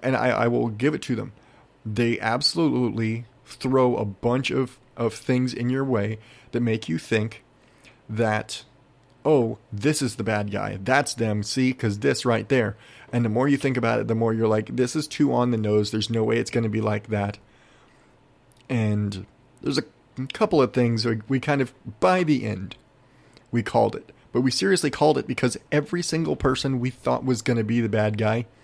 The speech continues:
was not the bad guy. <laughs> We're like, "Oh, yeah, it's totally gonna be them. Oh, shit, never mind." <laughs>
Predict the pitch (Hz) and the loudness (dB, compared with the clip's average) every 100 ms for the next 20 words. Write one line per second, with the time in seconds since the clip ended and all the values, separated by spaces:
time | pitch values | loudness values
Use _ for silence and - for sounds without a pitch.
0 | - - _ _ - - _ _ - 110 | -20 -20 _ _ -20 -20 _ _ -6 2
1 | 113 104 107 104 101 107 104 - - - | 2 2 0 -2 -4 -6 -8 -10 -10 -12
2 | - - - _ _ - - - - - | -16 -20 -20 _ _ -20 -20 -20 -20 -20
3 | - - 143 170 175 175 165 165 - 156 | -6 -4 0 4 4 6 4 4 0 2
4 | 185 165 165 156 147 143 139 147 147 208 | 4 4 4 2 2 0 2 2 4 4
5 | - - - 160 123 151 190 175 131 131 | 4 -2 -4 -4 0 0 2 0 -2 -6
6 | 131 - _ - - - - - | -10 -16 _ -12 -12 -10 -10 -10